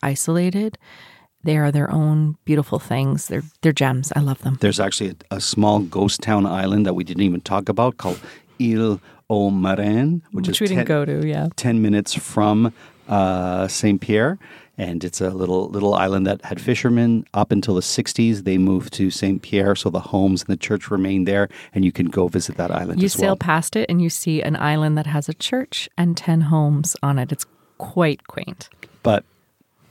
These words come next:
Speaker 2: Saint John's, first of all, the food that we had in Saint John's was exceptional.
Speaker 1: Ah, fantastic,
Speaker 2: I-,
Speaker 1: yeah.
Speaker 2: if you go, may-, might I recommend the restaurant Portage?
Speaker 1: Mm-hmm. Talk about it, yeah.
Speaker 2: Yeah, it was wonderful. But Saint John's is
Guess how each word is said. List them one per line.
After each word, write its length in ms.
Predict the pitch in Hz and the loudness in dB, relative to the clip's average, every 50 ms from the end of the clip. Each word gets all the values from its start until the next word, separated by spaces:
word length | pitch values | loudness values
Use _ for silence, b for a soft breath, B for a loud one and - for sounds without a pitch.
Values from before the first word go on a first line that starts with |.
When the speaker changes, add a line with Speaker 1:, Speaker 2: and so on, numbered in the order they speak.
| _ - | _ -6
Speaker 2:
Saint 300 | - - 139 151 170 - | -2 2 2 2 2 4
John's, 500 | - 120 104 92 90 90 92 - - - _ _ _ _ | 2 2 2 2 0 -2 -4 -4 -6 -14 _ _ _ _
first 280 | - - 131 127 - | 0 0 2 2 4
of 60 | 113 104 | 4 4
all, 100 | 104 92 | 4 2
the 100 | 98 95 | 0 -2
food 360 | 110 117 - 131 151 180 165 | -4 -2 0 2 2 2 4
that 140 | 165 - - | 2 2 2
we 120 | 110 107 | 2 2
had 200 | 90 92 92 90 | 2 0 -2 -2
in 100 | 92 90 | -2 -4
Saint 220 | - - 90 90 90 | -2 0 -2 -2 0
John's 340 | - 92 92 98 92 - - | 0 -2 0 0 -2 0 0
was 160 | 95 87 - _ - | -2 -2 -2 _ -6
exceptional. 1080 | 101 - - - - - - - 120 110 - - - - 95 90 87 87 101 143 175 170 _ - | -6 -4 -4 -4 -4 -4 -2 -2 -2 -2 -2 -2 -4 -2 -2 -2 0 2 2 2 2 0 _ -8
Speaker 1:
Ah, 220 | - 76 - 147 - - | -6 -6 -6 -6 -8 -2
fantastic, 560 | - 165 156 151 - 147 139 - - - 147 | 0 0 0 0 -2 -4 -6 -6 -6 -2 -2
Speaker 2:
I-, 40 | 156 - 151 | 0 0 0
Speaker 1:
yeah. 60 | 143 139 | 0 2
Speaker 2:
if 220 | 117 120 110 - - | 2 2 2 2 0
you 100 | 139 127 | 0 0
go, 360 | 101 107 104 104 107 110 - - | 2 2 2 2 2 2 0 0
may-, 280 | 95 95 101 101 101 104 - | 0 2 2 2 2 2 0
might 280 | 104 95 104 104 107 | 0 2 2 2 2
I 120 | 98 95 104 | 2 0 -2
recommend 800 | 95 90 92 101 95 - - 98 95 95 90 92 90 90 82 - - | -2 0 0 -2 -2 0 0 0 2 2 2 0 0 -2 -2 -8 -8
the 240 | - 92 87 87 87 | -6 -4 -2 -2 -2
restaurant 520 | 82 78 90 87 - - 101 95 95 - - | -2 -2 -4 -4 -2 -2 -2 -2 -2 -4 -4
Portage? 800 | - 98 95 - - - 92 90 87 104 156 175 - - - _ - | -2 -2 -2 -2 -4 -6 -4 -2 -2 -2 -2 -2 -4 -6 -10 _ -2
Speaker 1:
Mm-hmm. 540 | 185 175 175 143 143 160 156 151 156 151 147 147 147 - | 0 0 0 2 2 2 2 2 2 2 0 -2 -6 -10
Talk 220 | - - - - 247 | -18 -18 -18 -12 -6
about 180 | 190 165 147 | -4 -4 -2
it, 100 | 143 131 | -2 -4
yeah. 260 | 131 143 175 190 170 139 - _ _ - - | -2 -2 0 0 0 -2 -4 _ _ -6 -2
Speaker 2:
Yeah, 200 | 117 95 87 90 | -2 -2 -2 -2
it 80 | - | -4
was 160 | - - - | -6 -4 -2
wonderful. 520 | - 101 104 104 110 107 - 101 95 90 - B B B B B B - | -2 0 0 -2 -2 -4 -4 -4 -4 -4 -6 B B B B B B 0
But 120 | - 117 | 0 0
Saint 220 | - - 131 123 - | 2 2 2 2 4
John's 280 | - 131 139 160 147 | 2 2 4 2 2
is 220 | 151 139 - - | 0 -2 -2 -4